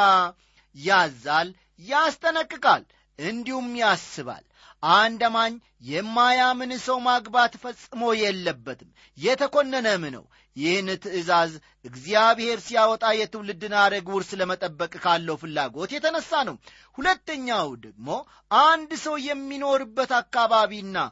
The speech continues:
በዙሪያው የሚገኘው እውነታ ነው። ይህንን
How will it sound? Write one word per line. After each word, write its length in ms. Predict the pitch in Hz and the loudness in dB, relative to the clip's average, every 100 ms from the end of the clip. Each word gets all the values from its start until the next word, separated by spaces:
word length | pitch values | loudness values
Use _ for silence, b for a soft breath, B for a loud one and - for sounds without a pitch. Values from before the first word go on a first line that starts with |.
| b _ | b _
በዙሪያው 560 | 135 240 269 285 285 285 | -2 -2 -4 -2 0 0
የሚገኘው 880 | 269 269 262 254 190 247 247 233 220 - | -2 -6 -6 -12 -6 -4 -4 -4 -6 -6
እውነታ 300 | 233 208 190 156 131 | -4 -2 0 0 -2
ነው። 140 | 98 _ _ _ - | -8 _ _ _ -12
ይህንን 400 | 143 185 190 | -6 -4 -4